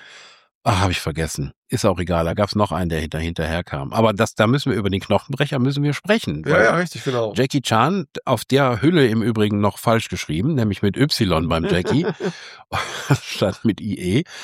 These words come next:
Speaker 1: Ähm, einer seiner ganz frühen Filme
Speaker 2: Ja.
Speaker 1: und einer seiner mit Sicherheit bekanntesten
Speaker 2: Besten,
Speaker 1: Filme
Speaker 2: einer
Speaker 1: und
Speaker 2: seiner
Speaker 1: besten
Speaker 2: besten.
Speaker 1: vielleicht auch,
Speaker 2: Ja,
Speaker 1: ja.
Speaker 2: ja.
Speaker 1: Weil er zum ersten Mal so dieses, dieses, äh,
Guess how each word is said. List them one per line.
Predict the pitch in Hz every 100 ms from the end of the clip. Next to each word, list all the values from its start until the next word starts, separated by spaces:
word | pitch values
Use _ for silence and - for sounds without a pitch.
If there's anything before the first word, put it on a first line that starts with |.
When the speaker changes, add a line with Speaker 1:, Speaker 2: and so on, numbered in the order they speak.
| - - -
Speaker 1:
Ähm, | 110 113 117
einer | 92 113 147
seiner | 117 120 113
ganz | 104 110 113
frühen | - 101 98
Filme | - 90 104 180 -
Speaker 2:
Ja. | 113
Speaker 1:
und | 120 -
einer | 98 107 101
seiner | 101 104 98
mit | 95 95
Sicherheit | 117 110 95 -
bekanntesten | - 127 101 120 - 131
Speaker 2:
Besten, | 120
Speaker 1:
Filme | 135 139 170
Speaker 2:
einer | 113
Speaker 1:
und | 123
Speaker 2:
seiner | 117
Speaker 1:
besten | 107 - 123
Speaker 2:
besten. | 127
Speaker 1:
vielleicht | 131 123 131 -
auch, | - 135 127
Speaker 2:
Ja, | 113 196
Speaker 1:
ja. | 139
Speaker 2:
ja. | 110 - - - - _
Speaker 1:
Weil | 101 107
er | 120
zum | - 113
ersten | 90 117 - 147
Mal | 135 139 139
so | 143 139 139
dieses, | 135 131 123 120 -
dieses, | 123 117 120 107 104
äh, | 107 110